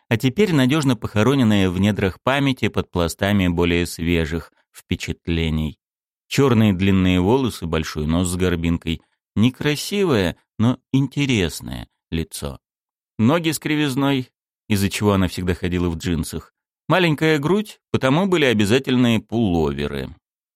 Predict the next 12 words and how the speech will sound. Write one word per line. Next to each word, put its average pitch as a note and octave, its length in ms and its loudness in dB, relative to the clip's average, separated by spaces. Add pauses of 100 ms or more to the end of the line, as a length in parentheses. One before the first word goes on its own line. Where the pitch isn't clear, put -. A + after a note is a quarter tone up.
(360)
«Ленка!» F3+ 640 2 (120)
крикнул A2+ 480 2
Лёва, C3 360 4
притягивая F#2 720 0
к - 80 -16
себе F2+ 260 -2
удивлённые A2+ 840 2 (240)
и A2+ 60 -2
отчасти G#2+ 420 0
раздражённые G2 760 2
взгляды F2 420 0
посетителей. C2+ 920 -8